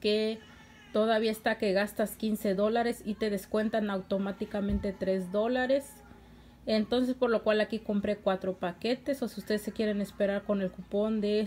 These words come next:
cinco en veinticinco para el sábado, pero yo no sé si vaya yo el sábado, o hay veces, pues, ya no encuentra uno producto.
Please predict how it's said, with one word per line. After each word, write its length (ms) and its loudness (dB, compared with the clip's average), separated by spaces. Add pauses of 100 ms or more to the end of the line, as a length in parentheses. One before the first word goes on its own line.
(120)
cinco 300 2
en 100 2
veinticinco 720 0
para 200 0
el 120 -4
sábado, 500 2
pero 220 2
yo 160 0
no 220 2
sé 160 -4
si 180 -2
vaya 320 0
yo 160 -2
el 60 0
sábado, 600 0 (560)
o 120 6
hay 100 4
veces, 300 0
pues, 180 0
ya 140 2
no 120 2
encuentra 400 0
uno 200 0
producto. 800 0